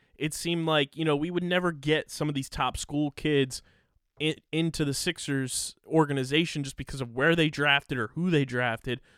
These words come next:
But now we, we finally got a, a guy that's like a dog,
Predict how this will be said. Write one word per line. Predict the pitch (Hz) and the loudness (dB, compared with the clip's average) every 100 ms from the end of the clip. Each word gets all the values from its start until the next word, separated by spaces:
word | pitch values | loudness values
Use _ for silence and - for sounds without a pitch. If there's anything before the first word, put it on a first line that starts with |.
| _ - | _ -12
But | 139 | -4
now | 170 190 - | 0 0 -2
we, | 175 185 170 | -8 -10 -10
we | 190 | -8
finally | 190 214 208 180 | -4 -2 0 0
got | 156 160 151 - | 2 2 2 0
a, | 135 127 - | -2 -2 -2
a | 131 | -6
guy | 131 139 | -4 -2
that's | 139 127 131 | -2 -6 -8
like | 120 | -8
a | |
dog, | 110 - 123 123 104 101 | -8 -4 -2 0 -2 -8